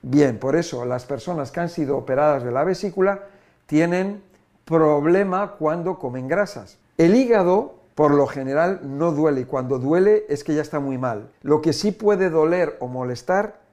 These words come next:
es la vesícula. Este es el hígado, esta es la vesícula, estos son conductos biliares, el colédoco, el coledo-, la bilis viaja desde el hígado, baja por este tubo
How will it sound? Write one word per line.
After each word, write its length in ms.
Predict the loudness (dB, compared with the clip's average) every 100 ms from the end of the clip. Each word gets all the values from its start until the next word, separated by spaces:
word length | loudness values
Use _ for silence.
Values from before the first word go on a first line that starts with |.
| _
es 300 | -4 -4 -4 -10
la 180 | -8 -6
vesícula. 480 | -6 -10 -16 -20 _ _
Este 200 | -12 -6
es 100 | -2
el 120 | 0
hígado, 440 | 2 2 0 -4 -10 _ _ _ _ _ _
esta 220 | -18 -10 -4
es 80 |
la 100 | -2
vesícula, 680 | -2 -2 -4 -2 0 2 0 -8 _ _ _ _
estos 240 | -8 -4 -2
son 160 | -2
conductos 560 | -2 -2 -4 -2 -4 0
biliares, 640 | 0 4 4 4 2 0
el 140 | -6
colédoco, 800 | -2 0 2 2 -2 -4 -8 -10 _ _ _ _
el 180 | -6 -4
coledo-, 580 | 0 2 2 0 -4 -8
la 220 | 0 2
bilis 420 | 2 0 -2 -4 -8 -4
viaja 420 | 2 2 0 -4
desde 300 | -4 -6 -4
el 80 | -2
hígado, 460 | 0 0 0 -4 -8 _ _ _
baja 460 | -12 -2 -2 -2 -6
por 160 | -6 -6
este 220 | -6 -8
tubo 460 | -4 -4 -4 -6